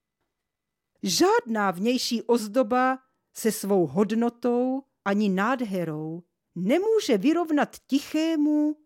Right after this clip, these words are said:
a pokojnému duchu, bělostnému, čistému kmentu,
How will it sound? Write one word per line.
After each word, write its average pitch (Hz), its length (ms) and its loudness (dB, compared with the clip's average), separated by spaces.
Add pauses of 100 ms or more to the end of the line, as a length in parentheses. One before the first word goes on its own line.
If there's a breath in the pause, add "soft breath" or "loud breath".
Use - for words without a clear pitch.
(200)
a 185 80 -2
pokojnému 233 840 2
duchu, 240 680 -4 (360)
bělostnému, 294 1160 0
čistému 226 680 -2
kmentu, 180 800 -4